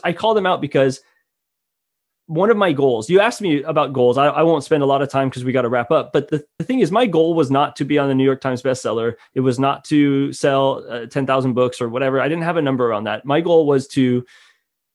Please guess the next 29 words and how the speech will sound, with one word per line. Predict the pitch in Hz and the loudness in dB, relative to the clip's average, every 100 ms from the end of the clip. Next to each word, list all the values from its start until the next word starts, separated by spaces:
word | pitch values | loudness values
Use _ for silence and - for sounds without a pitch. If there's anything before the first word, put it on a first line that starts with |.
| _ | _
to | - 165 147 139 131 127 _ _ _ _ _ _ _ | 0 4 6 6 2 0 _ _ _ _ _ _ _
prove | 185 196 | 2 2
to | 190 | 2
myself | 190 160 175 | -2 0 -2
I | 165 | -2
could | 156 | -2
write | 147 151 | 0 0
a | |
book, | 123 107 110 _ _ _ _ _ _ _ | 0 -4 -6 _ _ _ _ _ _ _
to | - 147 139 135 131 - _ _ _ _ | 0 4 4 2 -2 -8 _ _ _ _
impact | 170 190 185 160 160 - - _ - | -2 -2 -2 -4 -4 -8 -20 _ -2
other | 151 170 | 0 0
people's | 170 165 151 143 127 | -4 -6 -4 -4 0
lives | 120 120 120 | 0 0 -2
positively | - 151 139 127 131 127 135 131 - | -6 -2 0 0 -2 -2 -2 -4 -6
via | 123 131 135 131 127 - | 0 2 4 2 -2 -6
the | 139 | -6
book | 117 - | -4 -2
that | 135 | -2
I | 131 | -2
wrote, | 117 104 113 - _ _ _ _ _ _ | 0 -2 -4 -12 _ _ _ _ _ _
and | 147 147 147 | -2 0 2
then | 160 165 160 156 151 _ _ _ _ _ _ _ - | 2 0 0 -4 -8 _ _ _ _ _ _ _ -10
to | - 180 | -4 -2
learn | 160 151 170 180 185 180 175 - _ _ _ _ _ _ | 0 2 4 4 2 -2 -6 -10 _ _ _ _ _ _
a | 151 | 0
lot | 147 147 156 143 | 2 4 2 2
more | 151 151 143 | 0 2 2
about | 120 - - - | 0 -2 -4 -10